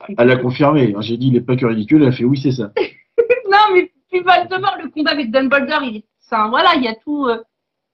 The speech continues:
Speaker 1: il y a tout qui se
Speaker 2: Enfin, moi, je sais pas, le combat avec Dumbledore, je le trouve encore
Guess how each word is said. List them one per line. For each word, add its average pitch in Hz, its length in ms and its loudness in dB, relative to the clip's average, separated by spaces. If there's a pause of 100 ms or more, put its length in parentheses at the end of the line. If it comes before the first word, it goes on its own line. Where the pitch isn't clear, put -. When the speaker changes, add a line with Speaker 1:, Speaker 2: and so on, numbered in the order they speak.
(240)
Speaker 1:
il 208 60 -8
y 233 60 2
a 240 100 0
tout 320 240 -6
qui 262 220 -8
se 233 760 0
Speaker 2:
Enfin, 202 220 4 (260)
moi, 160 200 4
je 175 80 -2
sais 151 160 4
pas, 180 160 4
le 175 120 0
combat 151 200 4
avec 139 140 4
Dumbledore, 147 460 4
je 139 120 -6
le 131 40 -12
trouve 123 200 -6
encore 135 180 -4